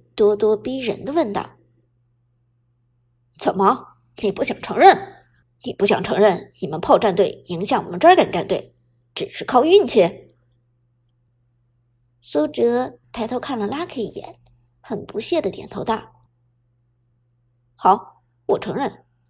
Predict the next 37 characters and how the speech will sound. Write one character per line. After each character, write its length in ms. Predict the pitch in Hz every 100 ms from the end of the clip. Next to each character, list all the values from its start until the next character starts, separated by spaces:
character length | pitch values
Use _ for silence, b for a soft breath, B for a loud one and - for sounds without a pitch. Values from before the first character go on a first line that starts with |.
| -
我 80 | 233
赢 140 | 208
了 100 | 254
你 100 | 220
们 120 | 170
Dragon 280 | 190 254 220
战 160 | 190 190
队 340 | 170 - - -
靠 180 | -
的 80 | -
是 160 | - -
运 260 | 302 311
气。” 200 | 233 - _ _ _ _ _ _ _ _ _ _ _ _ _ _ _ _ _ _ _ _
说 240 | - - 339
到 120 | 311
这 180 | 294 262
里， 400 | 226 214 - _ _ _
苏 300 | - - 233
哲 420 | 226 196 220 -
很 320 | - - 196
淡 220 | - 359 320
定 160 | 226
地 60 | -
补 140 | -
充 180 | - 190
了 80 | 180
一 100 | -
句 300 | - - _ _ _ _ _ _ _ _ _ _ _ _ _ _ _ _ _ _ _ _
：“可 160 | - 214
是 460 | 226 226 208 - _ _
你 200 | 202 180
难 240 | - -
道 140 | 214 202
没 160 | 190
听 200 | 180 262
说 160 | 285 330
过， 460 | 294 220 - _